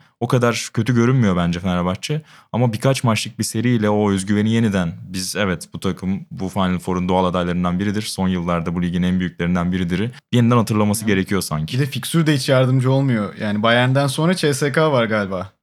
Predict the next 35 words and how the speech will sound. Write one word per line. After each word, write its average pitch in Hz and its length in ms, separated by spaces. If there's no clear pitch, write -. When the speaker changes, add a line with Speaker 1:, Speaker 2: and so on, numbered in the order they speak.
Speaker 2:
Fenerbahçe'nin 104 640
Speaker 1:
Hı 101 40
hı. 104 40
Speaker 2:
maçı. 104 420
Ya 107 100
zaten, 135 500
e, 101 220
sürekli 135 440
deplasmanda 123 680
bir 117 100
başlangıç. 104 460
Speaker 1:
Sonra 170 120
bir 92 60
Barcelona 95 460
deplasmanı 80 480
var 76 200
bir - 40
de. 110 100
Speaker 2:
E, 113 40
üstüne 127 340
Barcelona 113 540
var. 165 440
Yani 101 380
fiksür 120 360
de 131 80
hiç 131 120
kolay 120 380
değil. 110 220
Speaker 1:
Aynen 92 320
öyle 92 140
ya. 78 140
Kasım 113 260
sonuna 107 320
kadar 131 500
o 104 280